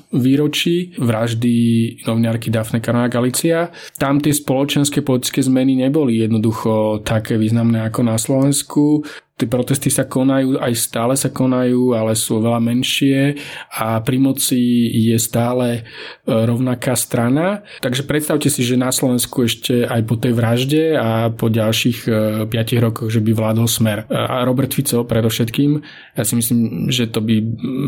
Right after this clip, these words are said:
bola zlá správa pre slobodu tlače. A naozaj tá spoločnosť na Slovensku dotlačila aj orgány činné v trestnom konaní, aby sa tým zaoberali,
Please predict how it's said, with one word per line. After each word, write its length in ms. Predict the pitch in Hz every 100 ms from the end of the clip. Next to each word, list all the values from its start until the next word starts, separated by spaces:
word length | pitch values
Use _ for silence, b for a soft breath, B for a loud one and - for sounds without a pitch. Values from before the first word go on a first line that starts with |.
| 117
bola 240 | 113 110 113
zlá 240 | 117 120
správa 640 | - 107 104 117 135 147 - -
pre 400 | 117 113 110 113 - -
slobodu 400 | - 117 123 127
tlače. 400 | 120 - 180 180 B - 156
A 160 | 139 139
naozaj 640 | 139 151 147 139 131 - -
tá 80 |
spoločnosť 960 | 131 - - 131 131 139 127 - - -
na 240 | 208 127
Slovensku 400 | 117 135 131 -
dotlačila 880 | 123 120 117 143 139 123 113 113 113 B B B B -
aj 240 | - 127
orgány 320 | 127 123 127
činné 240 | 120 - 120
v 80 | 127
trestnom 320 | 123 135 120
konaní, 240 | 123 123
aby 160 | 117 117
sa 240 | - 120
tým 160 | 113 123
zaoberali, 800 | 113 123 139 147 139 131 131